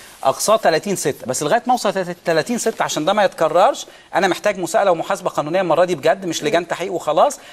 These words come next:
ومحتاج التزام حقيقي من المجلس الأعلى ومن الحكومة أنه لا يتم التعرض للمتظاهر أو المعتصم بأي عنف، بأي شكل من الأشكال، لا سحل ولا ضرب ولا، ده سيناريو أنا مش عارف، يعني أنا آسف، عدم الذكاء السياسي.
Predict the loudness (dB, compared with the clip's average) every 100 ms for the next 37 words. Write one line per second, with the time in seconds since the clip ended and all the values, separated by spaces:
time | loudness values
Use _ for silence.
0 | -6 -4 0 0 0 -4 -2 0 0 -4
1 | -2 -4 -8 -12 -4 -2 0 -2 -6 -2
2 | 0 0 -2 -4 -8 -4 0 2 2 4
3 | 4 4 0 -4 0 2 2 2 -2 -4
4 | -4 0 2 4 2 0 0 -2 0 2
5 | 4 4 4 2 -2 -6 2 2 4 0
6 | -2 -2 -2 -2 -2 0 0 0 -6 -8
7 | -2 0 0 -2 -4 -2 2 2 2 2
8 | 0 -2 0 2 4 2 0 -10 -12 -6
9 | -4 0 2 2 0 -2 -2 0 -2 -2
10 | -6 -6 -4 0 0 0 -8 -12 -12 -2
11 | 2 2 0 -2 0 0 0 -4 2 2
12 | 2 -4